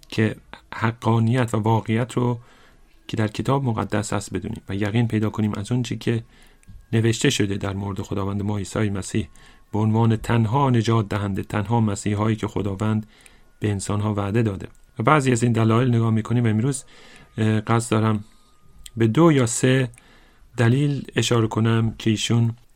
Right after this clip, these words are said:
در این کتابش ارائه کرده تا ثابت کنه که عیسی مسیح مسیحای موعود نیست. اولین برهانی که میاره چنینه که تورات،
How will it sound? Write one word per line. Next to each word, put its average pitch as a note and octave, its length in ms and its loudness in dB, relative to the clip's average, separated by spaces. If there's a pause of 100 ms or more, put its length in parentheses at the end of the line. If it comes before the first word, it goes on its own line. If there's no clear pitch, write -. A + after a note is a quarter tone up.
در G#2 120 0
این A#2 120 4
کتابش G#2+ 840 -2 (260)
ارائه G#2+ 340 0
کرده A2 640 0 (260)
تا G#2 300 -2 (200)
ثابت A2 300 0
کنه G#2+ 260 0
که G2+ 160 -6
عیسی F#2+ 340 -4
مسیح G#2 600 0 (420)
مسیحای G#2 580 -2
موعود G2+ 440 -2
نیست. - 380 -6 (380)
اولین B2+ 280 2
برهانی B2+ 420 4
که - 140 -4
میاره A2 520 0
چنینه B2 400 -2
که - 160 -8 (300)
تورات، C3 520 0